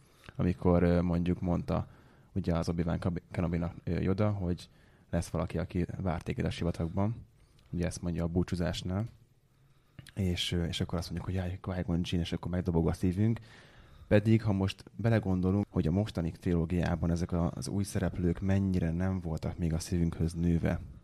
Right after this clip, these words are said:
az első résznek a végén, ehhez képest úgymond bravúr, hogy Qui-Gon Jinn ilyen hamar, ennyire,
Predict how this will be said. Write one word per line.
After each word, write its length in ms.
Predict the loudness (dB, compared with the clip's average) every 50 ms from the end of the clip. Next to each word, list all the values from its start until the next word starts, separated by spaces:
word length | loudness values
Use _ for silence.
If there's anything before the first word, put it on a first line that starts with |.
| -20 -20 -20 -20 -20 -20 -20 -20 -20 _
az 300 | -6 -4 -2 -2 0 0
első 320 | 0 0 0 0 0 0
résznek 360 | 0 0 0 -2 -4 -6 -6 -6
a 60 | -4
végén, 540 | -2 -2 -2 -2 -2 0 0 0 -2 -2 -6 -10 -20 -20 -20 -20 -10 -6
ehhez 220 | -4 -4 -2 -2
képest 320 | -4 -4 -2 -2 -2 -2 -2
úgymond 360 | -2 0 0 0 -2 -2 -4 -4
bravúr, 500 | -2 -2 -2 -2 -2 -2 -2 -2 -2 -4
hogy 160 | -2 -4 -6 -4
Qui-Gon 340 | -2 -2 -2 0 0 -2 -2
Jinn 180 | -2 -4 -4
ilyen 240 | -2 -2 -2 -2 -2
hamar, 460 | -4 -4 -2 -2 0 0 0 0 -2 -2
ennyire, 500 | -4 -4 -4 -4 -2 -2 -2 -4 -4